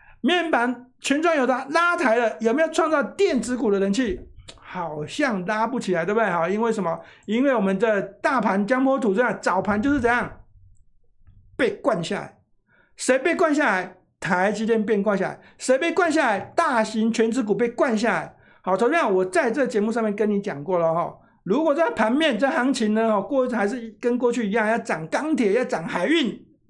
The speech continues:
创造多头市场的这样荣景，哦，那我会告诉你，股市绝对不会涨，你相信我。哦，股市要涨，一定要涨到半导体的股票，半导体才是主流啊，你切，千千万万不要忘记。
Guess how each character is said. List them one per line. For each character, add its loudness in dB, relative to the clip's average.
创 0
造 2
多 -4
头 0
市 -4
场 -2
的 2
这 -2
样 -2
荣 -2
景， -4
哦， -2
那 2
我 0
会 0
告 -2
诉 -2
你， 0
股 -2
市 -4
绝 -4
对 2
不 -6
会 -2
涨， -14
你 -8
相 -4
信 -4
我。 -16
哦， -10
股 2
市 2
要 2
涨， -2
一 0
定 2
要 2
涨 -2
到 2
半 0
导 2
体 0
的 2
股 -10
票， 0
半 0
导 2
体 0
才 2
是 0
主 0
流 2
啊， -2
你 -10
切， 0
千 0
千 2
万 2
万 2
不 -2
要 2
忘 2
记。 -6